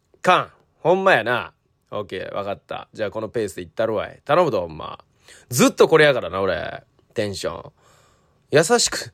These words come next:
てとても楽しいんだな。マジやな。言うたど、おい。また書いてや、ほんなら。今回も優しくしてくれてありがとう、言って。えーっと、おもろい。ついつい笑ってまう。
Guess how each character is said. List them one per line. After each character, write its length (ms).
て 80
と 180
て 120
も 160
楽 260
し 140
い 20
ん 60
だ 100
な。 180
マ 200
ジ 160
や 80
な。 260
言 180
う 60
た 100
ど、 140
お 80
い。 120
ま 100
た 180
書 80
い 60
て 80
や、 160
ほ 80
ん 60
な 100
ら。 220
今 160
回 140
も 80
優 100
し 60
く 120
し 60
て 100
く 80
れ 80
て 80
あ 60
り 100
が 100
と 160
う、 40
言 100
っ 20
て。 340
え 440
ー 20
っ 20
と、 220
お 60
も 140
ろ 120
い。 160
つ 200
い 100
つ 160
い 80
笑 240
っ 60
て 180
ま 200
う。 180